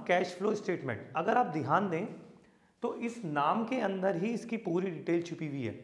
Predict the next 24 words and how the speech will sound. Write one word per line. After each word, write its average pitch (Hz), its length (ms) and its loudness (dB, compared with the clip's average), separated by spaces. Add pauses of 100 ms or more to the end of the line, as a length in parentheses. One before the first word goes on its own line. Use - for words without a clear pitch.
(560)
कैश - 400 2
फ्लो। 156 260 4 (300)
तो 190 60 6
हमें 196 300 2
कैश 180 300 6
का - 180 0
फ्लो 185 260 2
चेक 202 260 0
करना 147 220 0
है, 202 120 2 (100)
कितना 175 320 0
पैसा 185 340 2 (140)
आया 131 280 2 (580)
और 214 120 6
कितना 214 380 0
पैसा 151 320 4
गया। 147 260 4 (1200)
स्टेटमेंट, 233 840 0
स्टेटमेंट 240 480 2
एक 240 140 0
प्रेजेंटेशन 185 580 2
है, 233 80 2
just 214 220 2
like 185 200 4